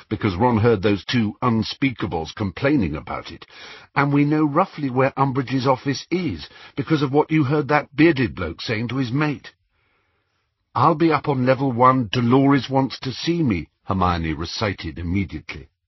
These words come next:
"Exactly," said Harry. "And we know you get in using those funny coins or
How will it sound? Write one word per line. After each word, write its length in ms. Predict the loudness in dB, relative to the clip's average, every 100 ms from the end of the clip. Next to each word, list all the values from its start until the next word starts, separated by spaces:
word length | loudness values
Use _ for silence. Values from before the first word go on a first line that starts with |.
| _ _ _ -6
"Exactly," 640 | -4 0 -2 -2 -8 -8 _ _ -14
said 260 | -6 -6
Harry. 360 | -4 -6 -8 -16 _ _ _ _ _
"And 160 | -2 0
we 100 | 2
know 260 | 4 4 2
you 220 | -2 -4
get 300 | -4 -4 -2
in 320 | -4 -4 -2
using 340 | 0 0 0
those 300 | -2 -2 -4
funny 420 | -6 -4 -2 -4 -6
coins 560 | -8 -2 0 0 -2 -4
or 180 | -8